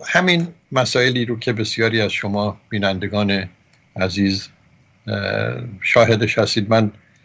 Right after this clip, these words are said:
نمی‌خوام وقت برنامه رو بیشتر از این بگیرم، ترجیح هم اینه که اه، بیشتر وقت برنامه در اختیار این مهمان ارجمند و گرامی باشه.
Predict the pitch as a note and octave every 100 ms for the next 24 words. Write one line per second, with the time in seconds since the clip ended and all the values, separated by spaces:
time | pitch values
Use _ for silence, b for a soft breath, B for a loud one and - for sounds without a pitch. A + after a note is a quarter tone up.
0 | b b _ A2 G#2+ B2+ A2+ A2 G#2 G2+
1 | - G2 F#2+ G2+ G2 G2 F#2+ - G2 F#2
2 | G2+ G#2 G#2+ G#2 A2 G#2+ - - b b
3 | b b _ - G#2 G2 A2 B2 A#2+ A#2
4 | A#2 A2+ G#2+ A2+ A2 G#2+ - _ _ _
5 | _ - _ - F#2 F2+ F2 F#2 _ G2
6 | - A2 A#2+ A2 - G2+ F2+ F2+ F#2 F#2+
7 | G2 F#2+ F2 - F#2+ G2 G2+ G2+ - _
8 | _ A2 G#2+ G2 F#2+ - G2 G2+ G2+ G2+
9 | G2+ G2+ _ _ _ _ - G#2 F#2+ G2+
10 | G2+ G2+ F#2+ G#2 G2+ - _ _ - G#2
11 | G#2 F#2 G2 G2+ E2+ E2